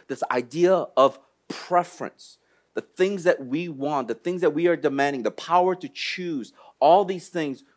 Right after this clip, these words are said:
we wanted in that moment. So now the challenge becomes this. As Jesus talks about putting away our preferences,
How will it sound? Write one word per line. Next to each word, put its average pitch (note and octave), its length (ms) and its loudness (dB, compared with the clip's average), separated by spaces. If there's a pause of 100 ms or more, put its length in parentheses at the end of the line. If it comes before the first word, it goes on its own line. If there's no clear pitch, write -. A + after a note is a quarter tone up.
we C3 140 -2
wanted A#2+ 560 -4 (100)
in A2+ 100 -12
that G#2 180 -4
moment. G2+ 440 -8 (360)
So - 160 -6
now D#3+ 240 6
the C#3 120 0
challenge D#3+ 440 -8
becomes A2+ 400 -10
this. - 360 -8 (400)
As B2+ 220 -2
Jesus E3+ 600 -6
talks - 480 -6
about D3+ 360 -2
putting F3+ 360 -2
away D3 420 2
our A#2 160 0
preferences, G#2+ 1080 -8